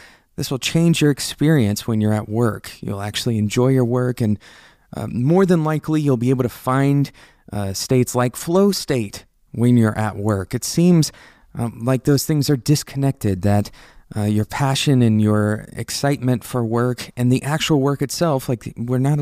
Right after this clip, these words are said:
really allowed to connect those, but that's very far from the truth. And so I, I want to bring that, you know, that possibility to the table for you as a developer.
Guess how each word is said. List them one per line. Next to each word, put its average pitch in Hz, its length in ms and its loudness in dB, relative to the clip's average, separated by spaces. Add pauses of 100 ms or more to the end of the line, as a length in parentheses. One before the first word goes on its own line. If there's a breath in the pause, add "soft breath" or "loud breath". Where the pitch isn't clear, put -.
really 160 240 2
allowed 147 280 -2
to 156 40 -2
connect 160 340 -8
those, 107 220 2
but 131 180 0 (720 loud breath)
that's - 520 -4 (300)
very 131 240 2
far 117 240 0
from 113 200 -4
the 98 60 -4
truth. 95 520 -4
And 107 240 0
so 120 300 0
I, 131 200 -10 (140)
I 156 140 0
want 165 260 0
to 156 80 -2
bring 135 500 2
that, 107 400 -2 (840 soft breath)
you 120 120 0
know, 113 120 4
that 135 180 0
possibility 160 760 0
to - 140 -6
the 113 120 -2
table 113 480 -2 (240)
for - 200 -4
you 107 320 6
as 98 180 -2
a 98 40 -6
developer. 95 560 -4